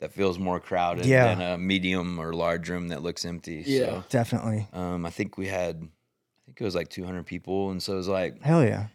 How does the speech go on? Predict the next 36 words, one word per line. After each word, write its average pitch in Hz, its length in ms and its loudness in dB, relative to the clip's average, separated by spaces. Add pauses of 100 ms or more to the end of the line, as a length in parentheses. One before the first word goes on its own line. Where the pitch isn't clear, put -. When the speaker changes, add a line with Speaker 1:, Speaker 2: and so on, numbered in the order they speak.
Speaker 1:
it 101 80 -4
was, 101 260 0
um, 87 480 2 (480)
it 104 60 -2
was 104 120 0
fun. 104 460 2
And, 82 280 -4 (140)
and, 87 340 -8
uh, 85 180 -2
yeah, 90 260 -2
it - 40 0
was 90 120 -4
a 95 40 -4
nice 90 240 -6
little, 85 300 -4 (260)
nice - 200 -10
little 85 160 -6
honey 90 220 -6
hole 82 280 -10
there. 80 280 -8 (300)
Speaker 2:
Yeah. 147 440 8
And 123 100 4
then 131 100 6
I 127 120 8
know 131 180 8
you've 127 280 6
got 120 500 6
dates, 120 640 2
um, 113 720 8 (220)
all 139 320 12
over 117 380 10
really 117 580 4
coming 131 340 6
up, 113 340 6 (120)
um, 110 640 2 (160)
through, 113 520 4